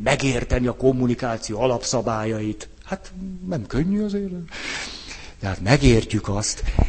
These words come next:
csak mikor csőstül benne vagyunk abban a helyzetben, hát akkor agyon gyötörjük egymást.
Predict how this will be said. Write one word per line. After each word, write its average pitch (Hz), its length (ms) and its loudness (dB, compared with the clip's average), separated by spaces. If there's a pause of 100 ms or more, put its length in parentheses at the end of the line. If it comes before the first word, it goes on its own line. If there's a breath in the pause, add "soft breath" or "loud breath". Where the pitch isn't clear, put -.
csak - 260 0
mikor 113 320 -4
csőstül 135 680 4
benne 117 340 0
vagyunk 104 400 -2
abban 104 260 -4
a 101 60 -2
helyzetben, 92 840 -4 (720)
hát - 280 -8
akkor - 560 -4 (200)
agyon 156 360 4
gyötörjük 104 580 2
egymást. 90 680 -4